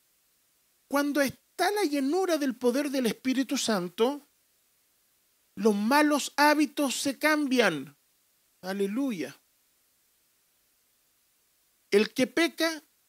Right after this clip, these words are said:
deja de pecar. El que fornica, deja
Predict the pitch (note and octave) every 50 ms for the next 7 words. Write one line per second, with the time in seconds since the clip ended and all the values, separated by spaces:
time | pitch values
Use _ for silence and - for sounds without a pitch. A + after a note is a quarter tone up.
0 | _ _ _ _ _ - G#3 F#3 F3+ D4+ D#4+ - - - C#4 C#4 A3 G#3+ C#4 C4+
1 | G#3+ C#4 C4+ - D4+ D#4+ D4 B3 G3 F3 D#3+ - - _ _ _ _ _ _ _
2 | _ _ _ _ _ _ _ _ _ _ _ _ _ _ _ _ _ _ _ _
3 | _ _ _ _ _ _ _ _ - D#3+ E3+ - - A3 - - A#3+ C#4+ C#4 D#4
4 | F4+ E4 A3+ - B3 B3+ C#4+ D4+ D4 - _ G3+ F3 A3+ B3+ C4 A#3+ - C#4+ D#4
5 | D4